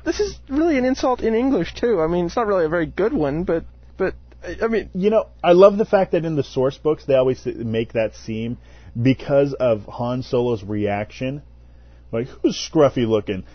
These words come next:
Speaker 2: They actually s-, draw that out as if that is, like, the ultimate curse that you could say to somebody from
Speaker 1: Oh,
Speaker 2: Corellia.
Speaker 1: come on, it's a
Speaker 2: And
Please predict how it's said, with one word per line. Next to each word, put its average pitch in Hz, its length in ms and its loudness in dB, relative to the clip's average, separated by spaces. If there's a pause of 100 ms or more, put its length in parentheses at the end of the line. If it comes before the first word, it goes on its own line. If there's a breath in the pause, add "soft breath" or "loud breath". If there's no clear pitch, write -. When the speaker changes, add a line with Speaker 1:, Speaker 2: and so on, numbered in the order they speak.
(200 soft breath)
Speaker 2:
They 143 140 8
actually 156 500 0
s-, - 240 -18 (240)
draw 123 280 4
that 120 140 0
out 117 220 2
as 107 240 -2
if 110 200 -4
that 117 200 -2
is, 110 140 -6
like, 110 180 -2
the 107 220 -8
ultimate 117 480 -4
curse - 500 -4
that 107 100 -2
you 104 140 -6
could 98 180 -8
say 101 220 -4
to 104 80 -4
somebody 113 320 -4
from - 240 -10
Speaker 1:
Oh, - 60 -6
Speaker 2:
Corellia. 123 260 2
Speaker 1:
come 175 180 2
on, 156 340 0
it's 202 140 -4
a 262 60 0
Speaker 2:
And 214 80 -8